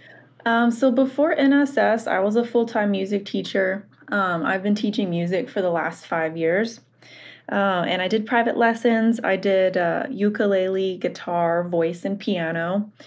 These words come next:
And mainly my change came for mostly financial reasons,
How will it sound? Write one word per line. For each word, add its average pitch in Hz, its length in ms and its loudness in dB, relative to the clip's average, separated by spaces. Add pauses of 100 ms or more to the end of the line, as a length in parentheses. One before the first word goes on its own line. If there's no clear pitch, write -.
(460)
And 226 640 4
mainly 311 400 4
my 302 260 4
change 196 580 -2
came 190 480 -2
for 190 480 0
mostly 220 320 2
financial 180 560 0
reasons, 170 720 -4